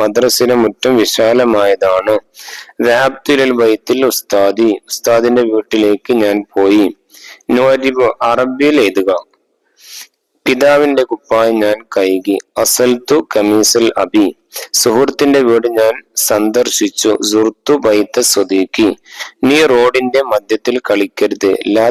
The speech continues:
തൽഅബ് വസ്ത ശാരിഇ. ഈ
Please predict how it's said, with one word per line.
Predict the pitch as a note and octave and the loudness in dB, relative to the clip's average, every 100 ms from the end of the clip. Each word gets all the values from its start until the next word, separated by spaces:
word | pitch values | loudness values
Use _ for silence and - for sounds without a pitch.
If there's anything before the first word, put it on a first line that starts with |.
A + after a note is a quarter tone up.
| B2 | 0
തൽഅബ് | A#2 A2+ A2+ A#2+ B2 D3 - | 0 2 0 0 0 -2 0
വസ്ത | A2+ G#2 - - C#3 - | -2 -2 -4 -2 -2 -2
ശാരിഇ. | - G2+ G2+ G2 F#2 G#2+ A2 - _ _ _ _ _ _ _ _ _ _ _ _ - - - - - - _ _ _ _ | -2 0 2 0 0 2 0 -2 _ _ _ _ _ _ _ _ _ _ _ _ -20 -20 -20 -20 -20 -20 _ _ _ _
ഈ | - | -6